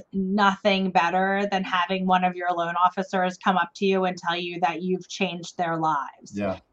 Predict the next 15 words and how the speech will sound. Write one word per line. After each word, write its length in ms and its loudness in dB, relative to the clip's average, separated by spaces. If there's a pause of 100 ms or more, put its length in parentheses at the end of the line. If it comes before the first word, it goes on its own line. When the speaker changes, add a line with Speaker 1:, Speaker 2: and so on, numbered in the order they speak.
Speaker 1:
And 80 4
not 200 6
Speaker 2:
Yeah. 60 2
Speaker 1:
only 240 2
have 180 2
you 140 -2
changed 600 -8 (300)
their 360 6
lives, 520 2
you've 240 -8
changed 480 -2
the 120 6
life 340 4
of 160 2
their 200 -2